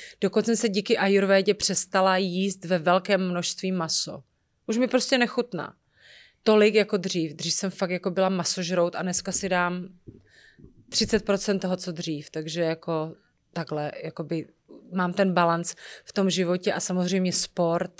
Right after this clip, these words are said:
a jako musíš se o sebe starat. To je blbost, jako myslet si, že když si uděláš na klinice liposukci, tak budeš už do smrti hubenej a nebudeš mít prostě, ten nesmysl.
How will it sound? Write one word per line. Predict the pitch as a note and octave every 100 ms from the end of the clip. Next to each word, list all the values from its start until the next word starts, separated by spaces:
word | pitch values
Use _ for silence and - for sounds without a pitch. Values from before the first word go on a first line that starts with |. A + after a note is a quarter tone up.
| - -
a | F3 E3+ E3 - - - - - _ _ _ -
jako | F#3+ F3+ G3+
musíš | F#3+ F#3+ - - G3
se | - F#3+
o | F3
sebe | - E3
starat. | E3+ - D#3+ C3+ - -
To | - F#3+
je | F#3
blbost, | F3+ F#3 F3+ G3 -
jako | F#3 G3
myslet | F#3 - F#3 F3
si, | F#3
že | F3+
když | E3+
si | - -
uděláš | F#3 F#3 F3 F3 - - - - -
na | F#3
klinice | F3 F#3 F#3+ F#3 - F3 D3+ D3+
liposukci, | E3+ F#3+ F3 G3 - - G#3+ G3+ G#3+
tak | G3 D#3
budeš | E3 E3+
už | E3+ D3+
do | D#3+
smrti | - E3+ -
hubenej | D#3 E3+ F3+ F3+ F#3
a | -
nebudeš | D#3+ D#3 E3 -
mít | E3+ D#3+
prostě, | - E3 - E3+
ten | G#3
nesmysl. | G3 F3+ F#3 F3+